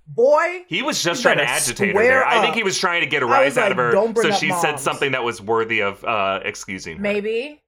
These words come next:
Speaker 2: What a mean
Speaker 1: So he
Speaker 2: thing
Speaker 1: could
Speaker 2: to
Speaker 1: see
Speaker 2: say.
Speaker 1: her do something, like a power thing. He was like, "Let's
Speaker 2: It was
Speaker 1: see
Speaker 2: totally
Speaker 1: her
Speaker 2: a power
Speaker 1: action."
Speaker 2: move.
Speaker 1: But it's also like, bring up my mom one more time, my dude. <laughs>
Speaker 2: Don't
Speaker 1: Like,
Speaker 2: bring
Speaker 1: I'm
Speaker 2: up someone's
Speaker 1: not
Speaker 2: dead
Speaker 1: afraid
Speaker 2: mom.
Speaker 1: to
Speaker 2: That's
Speaker 1: kick
Speaker 2: like
Speaker 1: your
Speaker 2: the
Speaker 1: ass.
Speaker 2: cruelest thing you
Speaker 1: How
Speaker 2: could
Speaker 1: d-,
Speaker 2: do.
Speaker 1: and she gave, you got your job because she died.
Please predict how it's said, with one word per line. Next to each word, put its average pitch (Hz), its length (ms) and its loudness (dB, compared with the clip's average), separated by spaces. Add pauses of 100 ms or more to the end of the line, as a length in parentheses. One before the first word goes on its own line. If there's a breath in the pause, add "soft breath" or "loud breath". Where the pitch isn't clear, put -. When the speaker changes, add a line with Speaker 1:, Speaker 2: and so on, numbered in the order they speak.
(100)
Speaker 2:
What 208 120 -4
a 254 60 -2
mean 196 200 0
Speaker 1:
So 220 100 4
he 220 40 -2
Speaker 2:
thing 247 120 0
Speaker 1:
could - 80 2
Speaker 2:
to - 40 -4
Speaker 1:
see 208 80 -4
Speaker 2:
say. 196 80 0
Speaker 1:
her 190 160 0
do 180 200 -6
something, 165 440 -6
like 185 160 0
a 190 80 2
power 185 480 0
thing. 151 400 -8
He 185 160 -8
was 180 140 -4
like, 165 240 -4
"Let's 247 160 -6
Speaker 2:
It 139 40 0
was 135 100 -2
Speaker 1:
see 285 80 -4
Speaker 2:
totally 120 200 2
Speaker 1:
her - 40 0
Speaker 2:
a - 40 -4
power 208 140 2
Speaker 1:
action." 87 160 -4
Speaker 2:
move. 82 80 -6
Speaker 1:
But 302 140 2
it's 330 140 -4
also 370 300 0
like, 294 280 0 (260 loud breath)
bring 330 240 -2 (100)
up 392 80 -2
my 370 140 4
mom 233 500 0
one 185 220 -2
more 220 240 -2
time, 202 300 -2
my 170 120 -8
dude. 170 380 -10
<laughs> - 80 -20
Speaker 2:
Don't 247 140 -6
Speaker 1:
Like, - 160 -2
Speaker 2:
bring 320 220 0
Speaker 1:
I'm - 20 2
Speaker 2:
up 269 180 4
someone's 170 480 -2
Speaker 1:
not 233 180 4
Speaker 2:
dead 220 80 2
Speaker 1:
afraid 208 140 2
Speaker 2:
mom. 214 80 0
Speaker 1:
to 214 60 -2
Speaker 2:
That's 208 220 0
Speaker 1:
kick 254 100 0
Speaker 2:
like 175 80 0
Speaker 1:
your 214 100 2
Speaker 2:
the 160 60 -4
Speaker 1:
ass. 143 80 -14
Speaker 2:
cruelest 147 540 -2
thing 120 200 -2
you - 40 2
Speaker 1:
How 640 100 4
Speaker 2:
could 659 140 2
Speaker 1:
d-, - 80 -4
Speaker 2:
do. 87 60 0
Speaker 1:
and 480 320 -2
she 508 220 2
gave, 359 200 -4 (140)
you 269 280 0
got 359 200 0
your 311 120 -6
job 262 300 0
because 254 360 -2
she 196 140 -8
died. - 380 -6